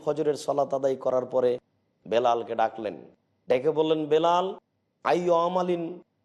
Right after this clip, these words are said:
এমন কি তুমি আমল করো যে আমলের ব্যাপারে তুমি আশাবাদী যে জান্নাতে যাবে?"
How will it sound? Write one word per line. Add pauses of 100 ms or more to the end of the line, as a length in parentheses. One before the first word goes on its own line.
(160)
এমন
কি
তুমি
আমল
করো (880)
যে
আমলের
ব্যাপারে
তুমি
আশাবাদী (600)
যে
জান্নাতে
যাবে?"